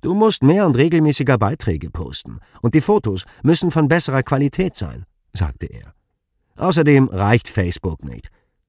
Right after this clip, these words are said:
Du solltest auch Plattformen wie YouTube, Twitter und Instagram ernst nehmen.“ „Das ist alles?“, fragte ich. „Du solltest ein digitales Geschäft aufbauen“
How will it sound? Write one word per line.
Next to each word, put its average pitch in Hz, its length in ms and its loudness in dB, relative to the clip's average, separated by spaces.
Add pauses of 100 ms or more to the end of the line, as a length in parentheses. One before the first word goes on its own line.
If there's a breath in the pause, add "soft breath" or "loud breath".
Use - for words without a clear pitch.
(160)
Du 156 100 4
solltest 185 360 -2
auch 131 160 -2
Plattformen 139 600 0
wie 127 100 2
YouTube, 117 540 -4 (180 soft breath)
Twitter 135 420 0
und 107 120 -4
Instagram 95 540 -2
ernst 87 360 -4
nehmen.“ 73 320 -4 (1160)
„Das 82 160 -8
ist 90 160 -4
alles?“, 104 340 -4 (300)
fragte 85 320 -6
ich. 98 180 -12 (840)
„Du 196 140 -2
solltest 120 400 0
ein 120 140 4
digitales 147 540 0
Geschäft 170 360 -4
aufbauen“ 87 480 -4